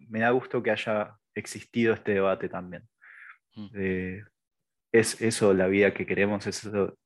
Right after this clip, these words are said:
Speaker 1: lo que queremos cuando seamos viejos también. Y me quedo pensando en mi abuela, que ella murió durante la pandemia.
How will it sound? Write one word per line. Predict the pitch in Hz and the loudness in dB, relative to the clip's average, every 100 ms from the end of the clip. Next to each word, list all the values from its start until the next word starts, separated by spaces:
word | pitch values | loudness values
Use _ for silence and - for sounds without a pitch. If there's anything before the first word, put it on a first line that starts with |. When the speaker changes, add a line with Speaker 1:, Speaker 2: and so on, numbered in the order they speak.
| _ | _
Speaker 1:
lo | 104 | 0
que | 95 | 2
queremos | 90 104 107 | 4 4 4
cuando | - 95 90 | 2 -2 -2
seamos | - 104 98 | -2 0 0
viejos | 95 - - | -2 -6 -10
también. | - 95 98 117 - - - - - - - _ _ - | -14 -8 -4 -4 -8 -14 -14 -12 -14 -16 -20 _ _ 2
Y | 104 101 98 95 92 92 - _ _ _ _ | 4 6 4 2 0 -4 -12 _ _ _ _
me | 107 | 2
quedo | 107 147 | 6 6
pensando | 123 107 131 139 | 6 2 2 4
en | 127 | 4
mi | 101 | 4
abuela, | 98 117 107 117 - _ _ _ _ - - - - _ _ | 6 6 6 4 0 _ _ _ _ -20 -20 -20 -20 _ _
que | - 113 104 101 98 98 95 92 92 92 - _ - | -4 0 2 0 0 -2 -4 -8 -12 -16 -20 _ 2
ella | 120 117 | 4 6
murió | 104 104 104 | 6 8 10
durante | 98 95 92 98 | 10 6 4 0
la | 90 87 | 0 0
pandemia. | 92 92 87 87 | -2 -2 -6 -8